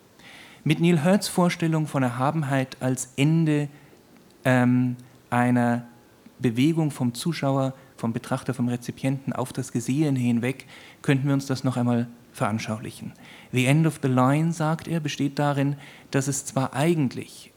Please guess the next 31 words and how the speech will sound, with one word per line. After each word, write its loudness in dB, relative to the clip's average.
zunächst -2
das -8
Angebot -2
gibt, -4
das -6
so -4
aussieht, -2
als -4
wäre 0
das -6
Wahrzunehmende -2
in 4
einem -2
Zugang -2
für -4
den 0
Zuschauer -4
begriffen, -2
aber 2
dieser 0
Zugang 0
endet, 4
weil 2
er -2
aufgespalten -6
wird, -12
weil 0
es -2
eine -4
Konkurrenz -2
gibt, -6